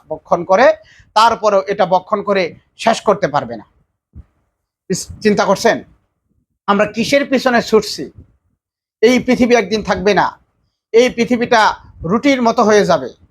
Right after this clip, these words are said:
এই পৃথিবীর কিছুই একদিন থাকবে না। আল্লাহ রাব্বুল আলামিন, এই আল্লাহর কাছে এই পৃথিবীটা কত তুচ্ছ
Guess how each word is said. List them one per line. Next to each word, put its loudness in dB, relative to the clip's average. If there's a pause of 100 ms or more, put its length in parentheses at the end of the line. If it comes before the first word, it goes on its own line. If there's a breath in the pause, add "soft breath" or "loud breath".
(520)
এই 6
পৃথিবীর -4
কিছুই -4
একদিন -2
থাকবে 0
না। 4 (460)
আল্লাহ 2
রাব্বুল 0
আলামিন, 0
এই -2
আল্লাহর 0
কাছে 0 (460)
এই 4
পৃথিবীটা -4
কত 2
তুচ্ছ -2